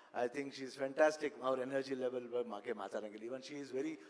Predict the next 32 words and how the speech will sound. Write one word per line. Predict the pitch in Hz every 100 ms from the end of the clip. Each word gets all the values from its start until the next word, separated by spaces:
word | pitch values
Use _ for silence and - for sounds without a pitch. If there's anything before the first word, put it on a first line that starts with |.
| - - - 135
ಯಾವಾಗಲೂ, | 147 175 180 190
ಆ, | 185 180 135 147 143
ಎನರ್ಜೆಟಿಕ್ | 139 143 160 165 175
ಆಗಿರ್ತಾರೆ | 170 147 127 127 117 107
ಸೆಟ್ಸ್ಲಿ, | 143 123 - 131 127 123
ತುಂಬ | 123 139 175
ಚೆನ್ನಾಗಿ | 170 170 156 147 143
ಬಿಹೇವ್ | 131 131 131
ಮಾಡ್ತಾರೆ. | 131 117 113 107 117 - - - - -
ಆ, | 147
ರವಿ | 147 156
ಸರ್ | 156 151
ಬಗ್ಗೆ | 143 135
ಹೇಳೋದು | 131 131 131
ಬೇಕಾಗಿಲ್ಲ, | 123 123 113 120
ಯಾಕಂದ್ರೆ | 123 123
ನಾವೆಲ್ಲ | 127 131 139 151
ಜೊತೆಲಿ | 135 131 160 151
ಬಂದವರು. | 139 120 117 147 - - - 131
ರವಿ | 147 175 170
ನಾವಿಬ್ರು, | 156 156 156 175 135 - - - - - - - 131
I |
think, | 135 160 147 147
ಆ, | 131 123 120 117 110 110
ನಮ್ಮ | 131 143 139
ಜೀವ | 170 180
ಇಬ್ರದ್ದು | 160 147 139 127
ಒಂದೇನೆ. | 131 143 - - - - 95
Always | 113 127 123
we | 110 123
all, | 131 135 143 147 135
ಆ, | 127